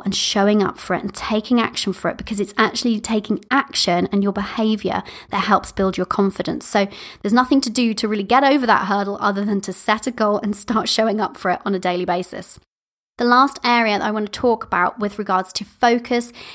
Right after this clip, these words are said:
is how you actually set up your day. So we've talked about it a little bit in terms of putting first some activities that move the needle on your business and always doing them first. And we've talked about picking some actions that you can take that will help you to move slowly or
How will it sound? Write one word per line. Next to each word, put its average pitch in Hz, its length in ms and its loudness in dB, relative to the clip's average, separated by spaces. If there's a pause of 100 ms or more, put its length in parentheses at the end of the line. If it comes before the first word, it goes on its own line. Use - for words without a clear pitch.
(120)
is 247 120 -2
how 294 180 4
you 320 200 4
actually 240 540 -2
set - 420 -4
up - 240 0 (140)
your 202 140 -2
day. 190 260 0
So - 160 -6
we've 202 80 -8
talked 285 240 0
about 330 160 6
it - 80 0
a 262 40 0
little 233 280 0
bit 202 240 0
in 214 80 -2
terms 208 400 0
of 202 180 2 (500)
putting 294 400 4
first 202 580 0
some - 300 -2
activities 208 880 -2
that 196 220 2
move 202 260 2
the 208 60 4
needle 196 180 4
on 196 80 4
your 185 80 2
business 190 420 -2
and - 200 -8
always 202 420 2
doing 185 300 -2
them 175 120 0
first. - 520 0
And - 260 -12
we've 220 140 2
talked 226 220 -2
about 202 360 4 (300)
picking 262 520 2
some 214 300 0
actions 202 520 0
that - 100 -14
you 208 160 -2
can 233 180 -2
take 196 540 -2
that 196 260 0
will 190 240 2
help 202 400 -4
you 202 160 0
to 196 340 -4
move 214 560 2
slowly 262 640 2
or 208 420 -2